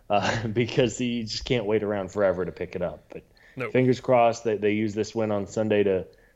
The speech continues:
Speaker 1: to bounce into it a little bit and, uh, take advantage of a Red Sox team that hasn't been quite as good lately, and then, and then the Cardinals have some issues as well.
Speaker 2: Uh, they're gonna have to stop allowing basically f-,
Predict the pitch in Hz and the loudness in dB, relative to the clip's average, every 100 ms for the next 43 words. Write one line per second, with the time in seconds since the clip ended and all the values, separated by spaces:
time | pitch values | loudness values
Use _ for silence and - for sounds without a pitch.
0 | _ - 98 101 101 92 104 104 98 98 | _ -4 0 2 0 0 0 2 2 0
1 | 101 95 101 98 95 90 85 - _ _ | 0 2 2 2 0 -6 -12 -14 _ _
2 | _ - 82 80 _ _ _ - 113 110 | _ -12 -10 -10 _ _ _ -2 -2 0
3 | 95 101 101 101 98 98 95 95 98 - | 0 0 0 -2 0 2 2 2 0 -2
4 | - 101 95 92 107 98 101 95 - 131 | -6 -6 -4 0 -2 -2 -4 -6 -2 2
5 | 131 123 117 107 123 104 107 101 104 101 | 2 2 -4 -4 -2 2 2 2 0 0
6 | 95 92 87 - - _ - 98 95 92 | -2 -6 -8 -14 -20 _ -10 -6 -4 -4
7 | - 101 90 82 - 87 - 92 - 85 | 0 0 0 -4 -4 -4 -4 -6 -6 -8
8 | 78 78 78 69 - _ - - - - | -10 -14 -14 -14 -16 _ -20 -20 -20 -20
9 | - - - 131 135 131 127 113 - - | -20 -20 -12 -6 -4 -2 -4 -6 -10 -12
10 | - - - 123 127 123 170 196 170 - | -14 -16 -12 -8 -6 -2 -4 -4 -6 -4
11 | - 135 143 - 120 117 120 120 117 113 | -2 -2 -2 -4 -4 -4 -4 -6 -8 -12
12 | - _ _ _ _ _ _ - 117 135 | -18 _ _ _ _ _ _ -14 -4 -4
13 | 135 - 131 123 117 - - | -4 -8 -8 -8 -10 -14 -20